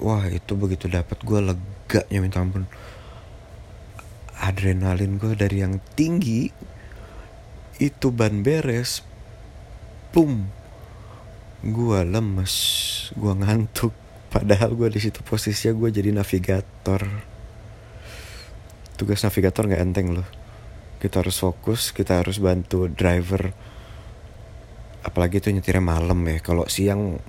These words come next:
ya masih dalam tanda kutip lebih enteng, sedikit lebih enteng. Tapi kalau lu jadi navigator, perjalanan jauh, malam,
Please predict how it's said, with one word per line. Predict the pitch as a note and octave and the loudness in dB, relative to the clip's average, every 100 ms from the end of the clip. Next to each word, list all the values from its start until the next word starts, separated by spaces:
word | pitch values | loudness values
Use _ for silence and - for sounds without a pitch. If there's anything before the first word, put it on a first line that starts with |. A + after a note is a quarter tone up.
| - - - - | -16 -18 -18 -10
ya | - D2+ G2 | -4 0 0
masih | - C3 - G#2+ G2 - - - - - - - | 0 0 2 2 0 -4 -16 -18 -18 -20 -20 0
dalam | G2+ F#2 F2+ | 2 2 2
tanda | F2 F2+ | 0 0
kutip | F#2 F#2+ F2 | -2 0 0
lebih | E2+ E2 | 2 2
enteng, | F2+ E2 D#2+ E2 E2 F2+ - - - | 0 0 -2 -2 -4 -8 -10 -16 -8
sedikit | - F2+ G2 - | -4 -2 -2 -2
lebih | E2+ E2+ | -2 -2
enteng. | E2 C#2 D2 D2 - - - - - - - - - - - - - | -2 -4 -6 -6 -12 -16 -18 -18 -18 -18 -18 -18 -18 -16 -18 -8 -4
Tapi | G2 | -2
kalau | F#2 F2+ | 0 2
lu | F#2+ | 4
jadi | G2 G2 | 2 2
navigator, | F#2 F2 F#2+ G2 A2+ - E2 F2 G#2+ - - - - - - - | 0 0 0 2 0 0 -2 -2 -8 -14 -18 -18 -18 -18 -18 -2
perjalanan | F#2+ F#2+ F2 E2+ E2 E2+ | 0 2 2 2 0 0
jauh, | G2 A#2+ F#2+ - - - - - - - - - - | 0 0 -2 -6 -14 -18 -18 -18 -18 -18 -18 -10 -4
malam, | F2 F#2 A2+ F#2+ F2+ | -2 2 2 2 0